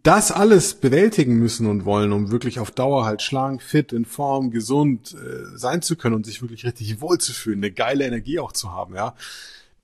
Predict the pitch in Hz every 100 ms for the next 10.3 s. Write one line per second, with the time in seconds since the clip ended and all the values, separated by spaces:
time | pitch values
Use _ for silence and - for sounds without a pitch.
0 | - 147 147 147 131 - _ - 170 214
1 | 214 139 135 120 135 143 131 117 113 127
2 | 143 - - 143 147 127 139 160 123 127
3 | 123 113 117 107 - 123 143 170 131 113
4 | 113 110 127 131 135 127 110 113 113 110
5 | 113 110 - 135 185 175 151 - 120 113
6 | 117 147 147 135 117 139 143 127 117 117
7 | 113 - 120 120 113 143 196 - 101 101
8 | 98 _ _ _ _ - - - - -
9 | _ 110 143 165 160 131 - 127 113 110
10 | 98 101 -